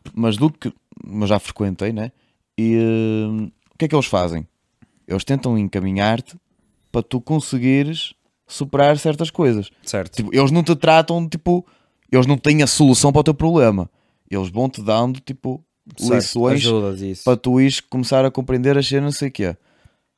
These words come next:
Speaker 1: Agora, tu, é, tu próprio é que tens de descobrir como é que vais superar aquilo.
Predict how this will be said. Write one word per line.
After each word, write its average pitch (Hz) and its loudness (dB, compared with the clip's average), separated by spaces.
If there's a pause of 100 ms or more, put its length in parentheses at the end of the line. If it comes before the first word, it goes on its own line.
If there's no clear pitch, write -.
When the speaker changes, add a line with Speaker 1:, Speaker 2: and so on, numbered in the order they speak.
(220)
Speaker 1:
Agora, 110 0 (1400)
tu, 160 0
é, 190 -2 (100)
tu 202 -2
próprio 117 2
é - 2
que 147 -10
tens 151 -4
de - -12
descobrir 143 -2
como 175 -12
é 175 -8
que - -14
vais 160 -2
superar 165 -6
aquilo. 175 -10